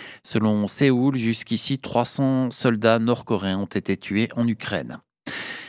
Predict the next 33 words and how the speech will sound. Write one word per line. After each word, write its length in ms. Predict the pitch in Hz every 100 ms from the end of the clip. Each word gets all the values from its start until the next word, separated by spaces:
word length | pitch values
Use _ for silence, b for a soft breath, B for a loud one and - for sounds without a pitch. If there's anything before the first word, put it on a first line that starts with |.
| B -
L'Arabie 320 | 113 127 127
Saoudite 480 | 139 131 120 120 117
a 40 |
appelé 200 | 110 123
hier 240 | 110 113 104
à 80 |
lever 480 | 104 135 143 131 131
les 100 | 120
sanctions 480 | - 117 - - 117
imposées 560 | 110 - 117 101 110 104
à 60 |
la 120 | 90
Syrie 540 | 85 - 131 117 113 113
à 60 |
l'issue 280 | 98 92 -
d'une 200 | 95 92
réunion 640 | 92 101 95 95 98 104 -
à 240 | 98 87
Riyad 420 | - 110 104 104
de 240 | 98 90 85
chefs 280 | - 113 98
de 100 | 92
la 140 | 87
diplomatie 760 | 87 - 92 92 - 107 92 -
européen 640 | 120 120 110 120 110 101 -
et 80 | 120
du 100 | 123
Moyen-Orient 680 | 120 107 101 95 107 117 160 B B -
sur 300 | - 104 87
l'avenir 420 | 95 110 156 117
de 60 |
la 140 | 95 85
Syrie. 460 | - 92 123 147